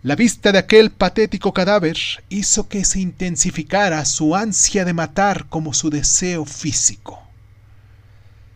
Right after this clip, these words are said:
Los efectos de este impulso asesino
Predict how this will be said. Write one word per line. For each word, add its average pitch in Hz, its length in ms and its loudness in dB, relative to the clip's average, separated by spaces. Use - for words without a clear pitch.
Los 190 180 2
efectos 294 480 4
de 196 120 0
este - 220 -2
impulso 139 460 -2
asesino 101 520 -4